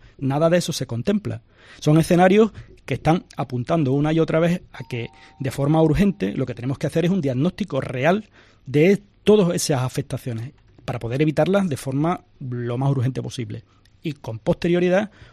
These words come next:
buscar una solución definitiva, una solución que esté en manos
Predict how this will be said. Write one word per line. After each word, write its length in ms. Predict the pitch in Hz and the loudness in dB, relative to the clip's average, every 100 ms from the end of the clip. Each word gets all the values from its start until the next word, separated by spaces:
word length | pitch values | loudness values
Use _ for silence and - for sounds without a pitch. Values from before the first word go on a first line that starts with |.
| - | -18
buscar 320 | - - 117 135 | -16 -10 -6 -2
una 120 | 143 | -2
solución 440 | - 135 - 151 | -2 -4 0 0
definitiva, 720 | 196 - 117 104 139 120 104 _ _ - | 0 -2 -8 -6 -4 -4 -6 _ _ -8
una 180 | 131 127 | -4 -2
solución 560 | 139 131 - 180 226 - - - _ _ | -2 -4 2 2 2 -4 -20 -20 _ _
que 140 | - 110 | -8 -8
esté 400 | - 160 139 - - - | 0 2 2 -2 -20 -12
en 140 | 131 135 | -4 0
manos 280 | 180 139 | 2 0